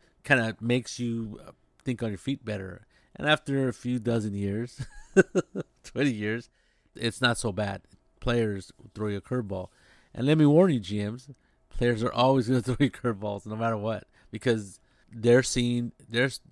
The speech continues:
even though you tell them stuff and they're all hearing the same thing, they're each are gonna get that, well, they're each gonna latch on to different parts of what you're telling them, or ideas of what you tell them, or come up with certain ideas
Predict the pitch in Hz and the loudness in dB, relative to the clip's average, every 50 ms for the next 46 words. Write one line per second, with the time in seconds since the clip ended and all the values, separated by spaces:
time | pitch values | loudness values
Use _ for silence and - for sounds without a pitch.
0 | _ - 117 131 131 135 143 143 143 139 135 127 120 - - 147 156 170 143 117 | _ -14 -8 -6 -4 -2 -2 0 0 0 0 -2 -2 -4 -4 -4 -4 -4 -4 -8
1 | - - 113 104 107 107 - - _ _ _ _ _ _ - - 107 107 107 107 | -8 -8 -6 -6 -6 -6 -10 -14 _ _ _ _ _ _ -12 -8 -8 -6 -6 -8
2 | - - 117 117 120 120 120 113 104 120 120 120 110 101 - - 117 110 101 - | -10 -8 -2 0 2 4 4 2 0 -4 -6 -4 -6 -8 -8 -8 -8 -8 -8 -8
3 | 135 131 117 104 - - 101 101 82 107 120 127 143 151 147 127 - - 113 117 | -8 -8 -8 -10 -12 -12 -12 -12 -10 -6 -2 0 2 2 2 0 -2 -6 -6 -4
4 | 110 110 107 104 107 117 110 110 98 98 113 110 - - 104 98 - _ _ _ | -4 -4 -4 -4 -4 -4 -4 -4 -4 -4 -6 -6 -4 -6 -8 -8 -10 _ _ _
5 | _ _ _ _ _ _ _ _ _ _ _ _ - - 104 104 98 101 113 131 | _ _ _ _ _ _ _ _ _ _ _ _ -16 -12 -10 -8 -4 -2 0 0
6 | 139 131 - - 127 110 107 110 110 113 - - 120 104 101 95 98 95 - 101 | 0 0 0 -2 -2 -2 0 0 0 -2 -2 -4 -6 -6 -6 -6 -8 -10 -10 -10
7 | 95 - _ _ _ _ _ - - 113 107 104 - - 101 90 92 101 - - | -12 -14 _ _ _ _ _ -10 -4 -2 -2 -2 -4 -8 -12 -10 -10 -10 -12 -12
8 | 95 - - 98 95 98 95 92 92 92 - _ - - 107 98 95 95 - 98 | -16 -16 -12 -12 -10 -10 -10 -12 -14 -16 -18 _ -20 -16 -14 -12 -12 -12 -12 -14
9 | 101 98 92 92 101 104 104 95 98 92 92 90 - - - 95 98 95 104 110 | -14 -14 -12 -10 -8 -8 -8 -6 -8 -8 -10 -10 -12 -14 -14 -12 -12 -8 -8 -8
10 | 104 - 123 123 123 - 107 107 - - 117 101 101 107 107 104 104 107 107 104 | -8 -6 -6 -4 -4 -4 -6 -8 -10 -10 -10 -10 -8 -10 -10 -10 -10 -8 -8 -8
11 | 101 - | -10 -12